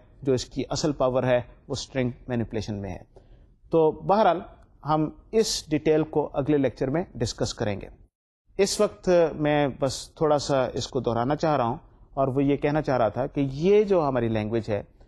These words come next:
this language is a unique language which is, uh, used for string manipulation and handling، اور اس میں چند چیزیں بڑی یونیک ہیں جو کسی اور لینگویج میں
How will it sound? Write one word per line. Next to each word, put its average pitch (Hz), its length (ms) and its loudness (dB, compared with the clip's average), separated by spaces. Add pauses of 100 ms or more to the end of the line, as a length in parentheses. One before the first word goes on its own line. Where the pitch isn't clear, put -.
(320)
this 180 340 0
language 147 720 0
is 131 600 2
a 117 160 0
unique 147 440 2
language 120 300 0
which 135 300 0
is, 123 300 0
uh, 123 340 2
used 170 280 0 (100)
for 135 140 2
string - 600 -2 (580)
manipulation 127 760 -2
and 104 180 -4
handling، 139 360 2 (560)
اور 156 200 2 (120)
اس 196 260 -2
میں 190 140 2 (160)
چند 233 320 2
چیزیں 196 320 2
بڑی 170 320 2
یونیک 151 500 2
ہیں 156 160 2
جو 151 220 0
کسی 151 260 -4
اور 135 140 2
لینگویج 131 380 0
میں 160 140 -4